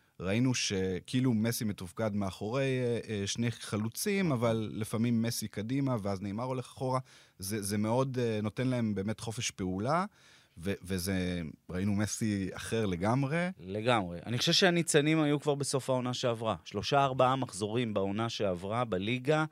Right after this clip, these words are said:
Speaker 2: אחרי שהם כבר הודחו, אה, הוא היה פתאום משוחרר, והוא שיחק, אה, את הכדורגל שראינו אתמול. ו-,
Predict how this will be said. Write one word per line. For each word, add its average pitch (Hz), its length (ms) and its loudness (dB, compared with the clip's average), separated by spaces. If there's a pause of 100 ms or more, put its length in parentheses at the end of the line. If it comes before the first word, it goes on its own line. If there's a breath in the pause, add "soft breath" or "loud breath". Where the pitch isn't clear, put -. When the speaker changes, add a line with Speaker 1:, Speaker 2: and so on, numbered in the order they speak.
(260 loud breath)
Speaker 2:
אחרי 147 220 0
שהם 156 220 2
כבר 131 160 0
הודחו, 131 560 -2 (480 soft breath)
אה, 98 60 0 (680)
הוא 117 220 -4
היה 113 80 -4
פתאום - 340 -4
משוחרר, 127 800 0 (440 soft breath)
והוא 101 120 -6
שיחק, 139 540 -2
אה, 151 140 4
את 147 120 -2
הכדורגל 160 480 2
שראינו 175 640 2
אתמול. 220 460 0
ו-, 95 680 0